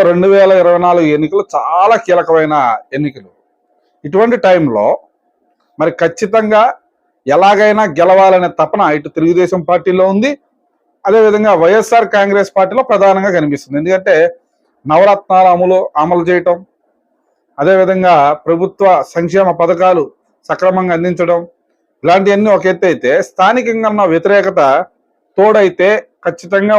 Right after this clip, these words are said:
ఓటమి పాలవుతామనే విషయాల్ని అధిష్టానం గ్రహించినట్టుంది. మరి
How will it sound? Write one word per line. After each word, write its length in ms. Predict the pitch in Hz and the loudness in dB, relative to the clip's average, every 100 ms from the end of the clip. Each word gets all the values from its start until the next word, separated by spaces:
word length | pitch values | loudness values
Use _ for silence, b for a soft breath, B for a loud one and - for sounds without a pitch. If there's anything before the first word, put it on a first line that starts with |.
| 165 | 4
ఓటమి 280 | 175 175 190 170 | 2 2 -2 0
పాలవుతామనే 580 | 170 170 170 170 160 156 147 | 2 2 2 0 0 -2 -4
విషయాల్ని 460 | 175 175 180 214 269 _ _ _ - | -2 0 0 -2 -6 _ _ _ -8
అధిష్టానం 520 | 147 180 185 175 196 170 | -4 -2 0 -2 0 -2
గ్రహించినట్టుంది. 720 | 156 156 147 - - 98 _ _ _ _ _ _ _ _ _ | 0 -2 -6 -8 -8 -16 _ _ _ _ _ _ _ _ _
మరి 180 | 151 185 | -2 0